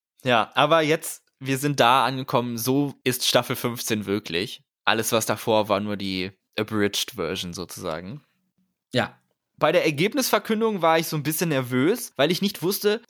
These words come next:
Speaker 1: wie viele Wins sie jetzt in dieser Folge verteilen.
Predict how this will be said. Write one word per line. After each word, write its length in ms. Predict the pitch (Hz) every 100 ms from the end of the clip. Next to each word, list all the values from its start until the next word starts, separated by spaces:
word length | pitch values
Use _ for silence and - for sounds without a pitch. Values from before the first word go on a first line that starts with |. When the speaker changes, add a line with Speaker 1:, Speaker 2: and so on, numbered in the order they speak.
| -
Speaker 1:
wie 240 | 131 175
viele 420 | - 202 180 135
Wins 480 | 127 160 233 - 147
sie 120 | 160
jetzt 200 | 175 175
in 80 | 151
dieser 180 | 151 170
Folge 280 | - 165 147
verteilen. 760 | - - 143 127 98 78 -